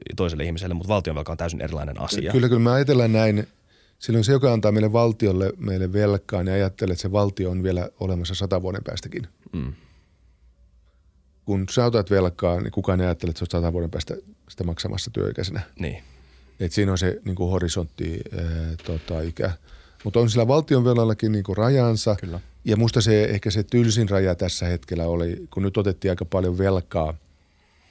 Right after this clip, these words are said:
Speaker 2: viimeisen neljän vuoden aikana, niin todennäköisesti se, niin kuin, jäi pysyvästi sinne pyörimään.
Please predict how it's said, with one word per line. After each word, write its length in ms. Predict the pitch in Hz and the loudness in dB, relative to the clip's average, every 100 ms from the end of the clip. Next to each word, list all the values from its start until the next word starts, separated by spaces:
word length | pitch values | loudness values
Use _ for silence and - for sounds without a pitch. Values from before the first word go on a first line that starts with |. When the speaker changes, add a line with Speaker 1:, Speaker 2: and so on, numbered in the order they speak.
| _ - - | _ -18 -6
Speaker 2:
viimeisen 260 | 107 - 95 | 0 2 2
neljän 220 | 95 92 | 2 2
vuoden 180 | 92 92 | 2 0
aikana, 340 | 92 95 123 123 - - - - - | 0 0 0 0 -4 -18 -20 -12 -4
niin 120 | 98 | 0
todennäköisesti 920 | 117 120 131 120 107 104 95 87 - | 4 4 4 4 4 2 4 0 -2
se, 200 | 90 95 | -2 0
niin 140 | 87 90 | 0 -2
kuin, 160 | 95 | -2
jäi 140 | 92 87 | 0 0
pysyvästi 560 | 95 90 85 85 - | -2 -2 -2 -6 -6
sinne 300 | 113 90 78 | -6 -6 -8
pyörimään. 520 | - 87 - - - | -6 -6 -4 -6 -10